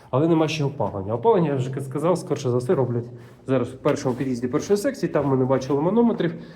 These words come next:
не бачили ще підмурованих цих ніж, які вони будуть встановлені. Тому ось так. Тепер йдемо в сусідній під'їзд. Під'їзд номер, під'їзд номер два другої секції.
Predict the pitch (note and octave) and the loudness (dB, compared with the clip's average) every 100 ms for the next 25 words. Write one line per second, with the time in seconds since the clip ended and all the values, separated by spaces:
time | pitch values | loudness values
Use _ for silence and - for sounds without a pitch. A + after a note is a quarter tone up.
0 | - D3 C3+ C3+ C3+ C3 - C3+ B2+ C3 | -2 0 0 0 -2 -4 -4 -4 -2 2
1 | B2+ A#2+ A#2+ A#2+ - C3+ - E3 A#3 A#3+ | 4 4 2 -2 -2 -2 0 2 2 2
2 | - - - - F3 F3 F3 E3 D#3 D#3 | -2 -14 -18 -4 -2 0 -2 0 -2 -4
3 | - E3 E3 D3+ D3 C#3 F3 A#3+ G3 - | -4 -2 0 2 2 0 0 -2 -2 -12
4 | - - _ _ - _ - - - - | -20 -20 _ _ -20 _ -20 -20 -10 -4
5 | D3 - F#2 - - D3+ G#3+ F3+ F#3+ D#3+ | -4 -4 -10 -10 -6 2 4 6 4 4
6 | D3+ F#3 C#3 A2+ G#2+ G#2+ - - C3 A#2+ | 2 0 0 -2 -2 -2 -4 -6 -6 -2
7 | D#3+ - C#3 C#3 C3+ C3 B2 - - - | -2 0 2 4 4 4 2 -2 -6 -6
8 | - - - - - - - - - - | -18 -20 -20 -20 -16 -14 -12 -14 -18 -20
9 | - - - F3+ G3+ C#4+ - A#3+ B3 A#3 | -18 -18 -10 0 4 6 6 6 6 6
10 | G3+ E3+ F3 F#3+ B3 G#3 E3 F#3 E3+ F#3 | 2 2 2 4 4 4 0 -2 0 -2
11 | F#3 D4 D4 - D4 A#3 | 2 0 0 -2 0 0